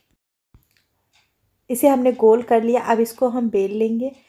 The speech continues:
इसमें हम सूखा आटा नहीं लगाएंगे, इसे हमें इसी तरीके से बेलना है। इसे हमें एक छोटी सी गोल पूड़ी की तरह बेल लेना है। आप इसे किसी भी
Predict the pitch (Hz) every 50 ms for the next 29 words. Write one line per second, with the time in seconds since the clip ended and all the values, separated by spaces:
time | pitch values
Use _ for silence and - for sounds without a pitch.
0 | _ _ _ _ - 262 254 285 311 320 320 320 320 277 247 247 - 277 269 240
1 | 226 - 262 247 233 226 208 233 247 247 226 226 220 214 220 220 226 233 240 -
2 | 277 262 254 254 240 - 262 247 - 240 226 - 247 240 - 240 202 220 214 202
3 | 202 214 233 240 240 269 311 320 _ _ _ _ _ _ _ _ _ _ _ -
4 | 240 - 294 277 269 285 - - 247 262 262 - - - 254 247 254 269 269 262
5 | 269 233 - - 220 233 240 240 240 - 233 226 220 233 240 240 - 233 226 226
6 | 202 220 202 196 202 208 208 208 214 220 214 220 254 262 254 _ _ _ _ _
7 | _ _ _ _ _ _ _ _ _ _ _ _ _ _ _ _ _ _ _ _
8 | - _ _ _ _ _ _ _ _ - 208 220 240 240 - 269 - 302 285 -
9 | 262 240 - - 285 247 277 277